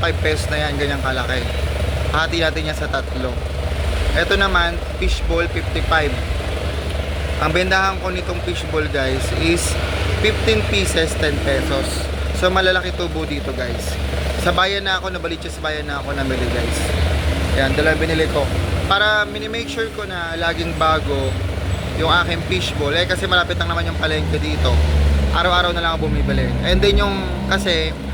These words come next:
hanap-hanapin naman kasi nila yung manong sauce. Yung manong sauce talaga yung pinaka nasasarapan sila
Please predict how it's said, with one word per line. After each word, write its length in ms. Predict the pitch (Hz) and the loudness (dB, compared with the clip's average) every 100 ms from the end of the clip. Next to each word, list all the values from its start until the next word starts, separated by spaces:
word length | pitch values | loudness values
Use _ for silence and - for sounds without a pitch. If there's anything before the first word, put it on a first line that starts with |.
| - - | -4 -2
hanap-hanapin 560 | 170 202 185 185 175 | 0 0 0 0 0
naman 240 | 180 175 170 | -2 0 0
kasi 160 | - | 0
nila 240 | 170 165 165 | 2 2 2
yung 80 | 156 | 2
manong 400 | 147 143 139 131 | 0 0 0 -2
sauce. 480 | 139 127 - - - - - 151 | -2 -2 -2 -4 -2 -2 0 0
Yung 220 | 165 170 | 0 2
manong 320 | 165 170 175 | 2 2 0
sauce 240 | 165 165 151 | -2 -2 0
talaga 240 | 156 151 | 0 0
yung 160 | 151 147 | 0 -2
pinaka 420 | 151 151 143 143 135 135 135 135 135 139 - - - | -2 -2 0 2 2 0 -2 -2 -2 -4 -4 -4 -4
nasasarapan 640 | 156 147 156 156 147 156 143 | -2 0 0 0 0 0 0
sila 220 | 143 | 0